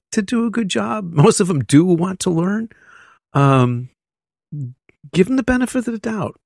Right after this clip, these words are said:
Um, let them, let them run with it. And, um, I guess maybe, uh, that has more to do with the, the university's administration. It was, just reminded me, and I, you know, looked it up and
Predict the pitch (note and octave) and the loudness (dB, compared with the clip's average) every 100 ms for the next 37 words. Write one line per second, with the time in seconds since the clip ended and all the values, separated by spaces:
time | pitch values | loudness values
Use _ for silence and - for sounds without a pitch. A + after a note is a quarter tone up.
0 | - D3+ C3 B2+ B2 D3 D3+ F3 D#3+ D3 | -8 -2 0 0 -2 -4 -4 -4 -4 -4
1 | E3 D#3+ E3+ E3 - - - _ _ _ | -4 -4 -4 -6 -6 -12 -14 _ _ _
2 | _ _ - C#3 B2 B2 A#2+ G#2 - _ | _ _ 0 2 4 4 4 0 -8 _
3 | _ _ _ _ _ _ _ - A#2 A2+ | _ _ _ _ _ _ _ -6 -2 2
4 | A#2+ - B2 A2+ A#2 G#2+ G2 G2+ G2+ _ | 0 2 2 4 4 4 2 0 -6 _
5 | _ _ _ _ _ _ _ B2 A#2 A2 | _ _ _ _ _ _ _ 2 2 0
6 | - C3+ C#3 B2 B2 B2 A#2 G2+ A#2 A2 | -4 2 4 4 4 4 2 2 4 4
7 | G#2+ - G#2 G2+ G2+ A#2+ A2 G#2 G#2 G#2 | 0 2 2 2 0 0 2 2 2 0
8 | - G#2+ G2+ G2+ F#2+ F#2+ - A2 G#2 - | 0 -2 -2 -2 -4 -4 -2 0 0 -2
9 | G2 G2+ A#2 A2 - A2+ G#2 G2+ G2+ G#2 | -6 -6 -6 -6 -4 -2 0 0 -2 -4
10 | G2 G2+ A2 G#2+ G2+ G2 - F#2+ F2+ G2 | -4 -6 -8 -8 -8 -8 -6 -6 -6 -10
11 | G2 | -10